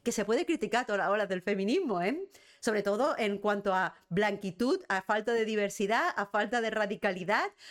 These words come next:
a conformismo, a muchísimas cosas. Pero entonces tienes que ir a leértelo. Lo que no puedes es decir, una pava en TikTok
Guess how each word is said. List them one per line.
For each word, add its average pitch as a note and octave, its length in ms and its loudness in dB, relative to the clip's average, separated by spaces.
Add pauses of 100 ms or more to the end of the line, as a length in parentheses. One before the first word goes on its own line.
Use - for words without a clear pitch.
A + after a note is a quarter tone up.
a G#3+ 100 2
conformismo, G#3+ 760 0
a B3+ 60 0
muchísimas A#3 480 0
cosas. E3 380 -4 (420)
Pero G#3 160 2
entonces G3 220 0
tienes B3+ 200 0
que A3+ 120 2
ir A#3 100 4
a C#4+ 40 2
leértelo. B3 560 0 (340)
Lo A3 140 2
que G3 100 0
no F3+ 160 0
puedes C#4 420 2
es A#3+ 120 2
decir, A3 360 -2
una C4 240 2
pava B3 220 2
en A#3 80 -6
TikTok C4 500 0